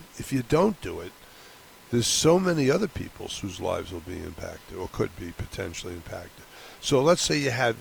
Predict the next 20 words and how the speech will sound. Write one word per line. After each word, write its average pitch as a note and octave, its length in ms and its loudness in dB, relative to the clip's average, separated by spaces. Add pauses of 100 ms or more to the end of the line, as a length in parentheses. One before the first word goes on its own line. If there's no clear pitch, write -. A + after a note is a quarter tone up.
(160)
uh, G#2 60 -4
back A#2+ 280 0
then, G#2+ 220 -2
nine A#2+ 300 2
on G#2 140 0
the F#2+ 80 -6
staff, - 540 -2 (680)
and A2 320 0
one B2+ 200 2
guy's B2+ 260 2
causing A2 300 2
a G2 40 -2
problem G#2+ 540 2 (340)
or A#2 120 6
isn't, B2 280 0
can't C#3 240 0
get B2+ 160 0
the A2 100 -6
job C3+ 320 4
done, G2 280 -2